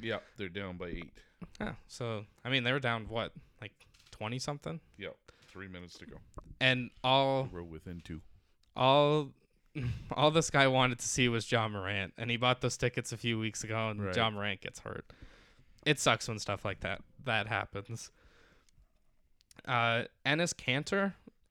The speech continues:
Speaker 2: uh, couple, couple news stories for him.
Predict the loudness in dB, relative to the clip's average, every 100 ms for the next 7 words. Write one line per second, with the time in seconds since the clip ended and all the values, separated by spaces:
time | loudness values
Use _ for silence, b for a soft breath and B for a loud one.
0 | -4 0 0 -2 -6 -12 -2 0 2 0
1 | 0 -4 -6 -4 -2 -2 0 -2 0 0
2 | 0 -2 -2 0 -2 -4